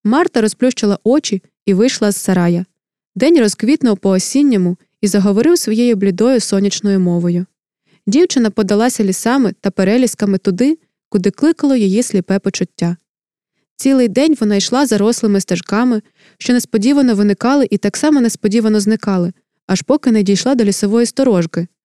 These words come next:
Вікна в ній були цілі, так само, як і огорожа, і на всьому відчувалася дбайлива хазяйська рука. Марта украй знесилилась, бо не їла ще з того часу, як вийшла з карлюженої хатки.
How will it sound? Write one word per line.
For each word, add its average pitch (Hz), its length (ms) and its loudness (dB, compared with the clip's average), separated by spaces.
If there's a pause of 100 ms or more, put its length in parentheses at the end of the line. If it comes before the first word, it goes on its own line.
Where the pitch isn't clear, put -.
(100)
Вікна 240 420 0
в 202 40 0
ній 202 200 2
були 233 260 2
цілі, 185 480 0 (240)
так - 180 -6
само, 320 240 2
як 247 240 0
і 269 40 0
огорожа, 208 560 2 (380)
і 202 80 0
на 185 120 2
всьому 320 340 2
відчувалася 233 640 0
дбайлива 196 460 0
хазяйська 190 560 -2
рука. 190 340 -4 (600)
Марта 294 380 2
украй 269 300 0
знесилилась, 233 760 0 (240)
бо 208 100 2
не 202 120 2
їла 262 280 2
ще 226 220 0
з 208 60 -6
того 208 240 2
часу, 269 460 -2 (260)
як 190 180 -2
вийшла 240 320 2
з - 80 -4
карлюженої 214 580 2
хатки. 185 500 -4